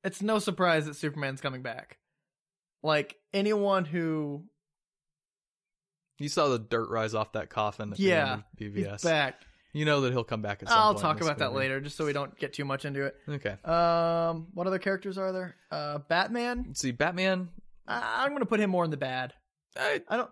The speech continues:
Speaker 2: I thought he was fine. The critics were saying he was kind of a low point for the movie, and I didn't really see that.
Speaker 1: Alfred was good, though. Alfred
Speaker 2: Alfred was
Speaker 1: was
Speaker 2: good.
Speaker 1: much more Alfred-y in this one.
Speaker 2: Yes.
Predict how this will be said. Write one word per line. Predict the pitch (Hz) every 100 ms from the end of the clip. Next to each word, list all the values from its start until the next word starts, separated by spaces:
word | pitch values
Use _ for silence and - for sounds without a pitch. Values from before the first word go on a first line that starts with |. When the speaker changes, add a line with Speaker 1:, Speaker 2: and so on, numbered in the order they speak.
| -
Speaker 2:
I | 196
thought | 208 214
he |
was | 185 -
fine. | - 113 113
The | 123
critics | 143 208 214 -
were | 180
saying | 165 143
he | 135
was | 120
kind | - 131
of |
a | 107
low | 107 107
point | - 113 -
for | 117
the | 110
movie, | 110 107 110 104
and | 110 110 107 -
I | 117 117
didn't | 110 - 123 123 -
really | 107 107 117 135 135 143
see | 135 - 135 147
that. | 160 196 202 - -
Speaker 1:
Alfred | 160 240 - 208
was | 170 160
good, | 156 139
though. | 135 127 131 _
Alfred | 156 208
Speaker 2:
Alfred | - 311
was | 247
Speaker 1:
was | 208
Speaker 2:
good. |
Speaker 1:
much | 220 -
more | 208 175
Alfred-y | 165 151 165 147
in | 139
this | 135 -
one. | -
Speaker 2:
Yes. | 139 - - -